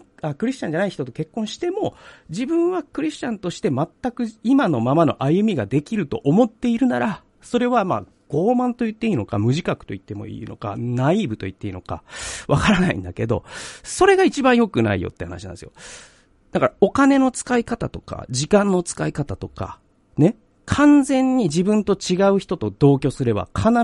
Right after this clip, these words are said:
ず相手の影響を受けるんです。で、クリスチャンじゃない人って十一献金絶対してないじゃないですか。そうすると、あなたはその人と二十年生活すると、今十一献金してても、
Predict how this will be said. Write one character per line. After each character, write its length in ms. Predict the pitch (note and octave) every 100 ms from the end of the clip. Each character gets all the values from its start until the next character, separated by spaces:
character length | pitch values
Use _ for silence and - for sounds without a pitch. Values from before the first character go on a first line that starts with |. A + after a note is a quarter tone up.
| A3+
ず 140 | -
相 240 | - F3+ G3+
手 100 | F#3
の 100 | A#2+
影 180 | G2+ G2+
響 100 | G#2
を 40 |
受 120 | G2+ F#2+
け 20 |
る 60 |
ん 20 | -
で 60 |
す。 180 | - - _ _ _ _ _ _ _ _ _ _
で、 80 | B3
ク 120 | -
リ 100 | D4+
ス 60 | D4
チ 80 | G3+
ャ 20 |
ン 40 |
じ 60 | A#2
ゃ 40 |
な 180 | B2 E3
い 40 |
人 180 | C3 -
っ 40 | F#2
て 220 | - F#2+
十 220 | G2+ D#3+
一 160 | D#3+ -
献 180 | D3+
金 140 | G#2+ F#2
絶 180 | A2+ -
対 160 | C3+
し 80 | B2+
て 100 | B2+
な 100 | A#2+
い 40 |
じ 60 | F2+
ゃ 40 |
な 60 | -
い 40 |
で 60 | A2+
す 80 | -
か。 220 | - - _ _ - - _ _ _
そ 180 | - -
う 40 |
す 80 | B3
る 100 | B3+
と、 220 | B3+ - -
あ 80 |
な 120 | F#3+ A3
た 160 | E3
は 220 | G#3 A2 -
そ 160 | - G3
の 100 | G#3
人 200 | G3+ G3
と 120 | G3+
二 160 | D3 C#3+
十 180 | E3 D3+
年 160 | G#2
生 160 | - A#2
活 180 | A#2 -
す 80 |
る 80 | B2+
と、 100 | A#2+ -
今 200 | A#3 D3
十 220 | C#3 C#3+
一 160 | C3+
献 160 | - D3
金 140 | C#3+
し 80 | A2+
て 100 | -
て 100 | A#2
も、 200 | F3 -